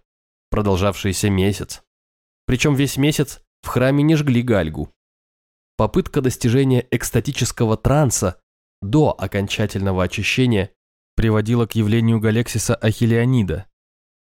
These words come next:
в ужасной ипостаси, вызывавшей сердечный приступ или паралич. В период великого очищения хелиты становились мрачными, раздражительными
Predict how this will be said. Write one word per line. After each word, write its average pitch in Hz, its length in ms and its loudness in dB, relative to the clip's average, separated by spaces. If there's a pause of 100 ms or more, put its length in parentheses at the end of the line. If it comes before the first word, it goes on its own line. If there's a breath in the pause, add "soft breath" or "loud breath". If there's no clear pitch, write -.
в 90 100 0
ужасной 101 480 0
ипостаси, 101 680 -2 (480)
вызывавшей 98 600 0
сердечный 104 540 -2
приступ - 440 -4
или 90 100 -2
паралич. 92 580 -4 (560)
В - 100 -14
период 147 300 2
великого 139 360 2
очищения 117 720 0 (400)
хелиты 147 340 2
становились 143 560 0
мрачными, 110 500 0
раздражительными 107 840 0